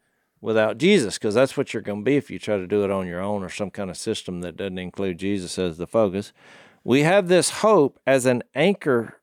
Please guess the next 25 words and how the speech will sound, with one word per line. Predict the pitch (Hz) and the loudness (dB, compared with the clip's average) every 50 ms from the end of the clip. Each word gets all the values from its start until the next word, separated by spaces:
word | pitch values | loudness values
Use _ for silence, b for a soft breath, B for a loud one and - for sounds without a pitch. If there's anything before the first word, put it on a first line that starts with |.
| _ _ | _ _
for | - - 123 | -2 -2 0
the | 107 92 87 | 0 0 -4
soul, | - - - - 190 185 131 110 107 110 | -4 -4 -2 2 2 4 4 4 2 -2
firm | - - - 127 131 131 131 131 127 123 - - | -6 -4 -2 0 2 2 0 0 -2 -4 -8 -8
and | - 110 107 | -8 -6 -6
secure. | - - - - - - 160 147 107 - B B B B B B B | -6 -8 -12 -14 -8 -4 -2 0 0 -2 B B B B B B B
So | - - 131 | 0 2 2
I | 131 | 4
listened | 147 180 202 190 - 190 170 | 6 4 4 4 4 4 4
to | 151 | 4
this, | 131 131 131 123 113 - - - - - _ _ - | 6 6 6 6 6 4 0 -2 -4 -8 _ _ -2
uh, | 104 104 101 98 92 85 85 - - _ _ _ _ _ _ _ _ _ _ _ _ _ _ - _ _ _ _ _ - - _ | 0 2 2 2 0 -2 -4 -8 -12 _ _ _ _ _ _ _ _ _ _ _ _ _ _ -20 _ _ _ _ _ -18 -18 _
I | - | -4
listened | 104 127 139 - - 127 110 | 0 0 2 2 0 -2 -2
to | 107 98 | -2 0
this | 98 101 95 90 - - - - | 0 0 -2 -2 -6 -10 -12 -12
sermon | - - - 117 113 117 113 101 92 92 92 104 - _ _ _ _ _ _ _ _ _ _ _ _ _ _ | -10 -6 -2 0 2 2 2 0 -2 -4 -6 -8 -14 _ _ _ _ _ _ _ _ _ _ _ _ _ _
in | - 98 95 | -10 -8 -8
a | 92 | -6
waiting | 90 101 107 104 - 85 87 | -2 -2 -2 -2 -4 -10 -14
room, | 87 87 90 90 92 98 98 _ _ _ _ _ _ _ _ | -14 -12 -10 -10 -10 -10 -12 _ _ _ _ _ _ _ _
you | 104 98 92 - - 104 | -8 -8 -8 -6 -6 -6
know, | 95 90 87 | -4 -4 -4
at, | 87 85 - _ - | -6 -8 -10 _ -10
at, | 95 95 92 | -10 -8 -8